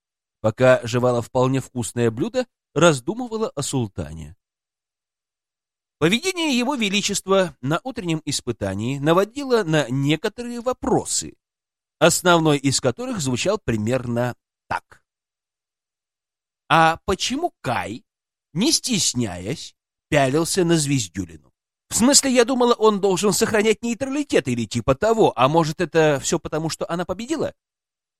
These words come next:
И в следующий раз он будет флиртовать уже с другой невестой. Эх, жаль, я, дома холостяка не смотрела. Возможно, сейчас такой опыт внёс бы некоторую ясность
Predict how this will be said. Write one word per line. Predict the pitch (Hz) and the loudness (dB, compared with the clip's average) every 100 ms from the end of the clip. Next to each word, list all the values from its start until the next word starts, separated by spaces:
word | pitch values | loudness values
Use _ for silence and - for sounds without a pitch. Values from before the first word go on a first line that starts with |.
| - | 0
И | 185 170 | 2 2
в | 131 | 0
следующий | 165 151 135 120 - | 2 2 2 0 -2
раз | 104 156 240 | -2 0 -2
он | 147 143 | -2 -2
будет | 123 123 | -2 -4
флиртовать | - 135 117 110 117 139 | -2 -2 0 -2 -2 -2
уже | 135 139 | -2 -2
с | 123 | 2
другой | 139 120 95 | 0 0 -2
невестой. | 87 85 71 - 73 71 _ _ _ _ _ _ _ _ _ _ _ _ _ _ _ _ - | -6 -12 -10 -12 -12 -16 _ _ _ _ _ _ _ _ _ _ _ _ _ _ _ _ -4
Эх, | 285 196 | -2 0
жаль, | 170 233 220 | 2 2 2
я, | 170 160 | 2 2
дома | 190 165 | 2 0
холостяка | 147 151 143 - 123 123 139 | 0 0 0 -4 0 4 4
не | 131 | 2
смотрела. | - 117 113 104 98 87 82 _ _ _ | -2 -2 -2 -4 -6 -10 -16 _ _ _
Возможно, | 135 175 135 214 262 233 | 2 2 2 -4 -2 -2
сейчас | 170 156 190 196 | -2 -2 -2 -2
такой | 151 - 165 - | -2 2 2 2
опыт | 185 185 180 _ | 0 0 -2 _
внёс | 123 135 143 190 170 | -2 0 2 0 -2
бы | 180 | -4
некоторую | 175 139 127 139 139 139 143 | -2 -2 -2 -4 0 2 2
ясность | 123 110 80 - 90 - - | 2 -2 -4 -12 -12 -14 -16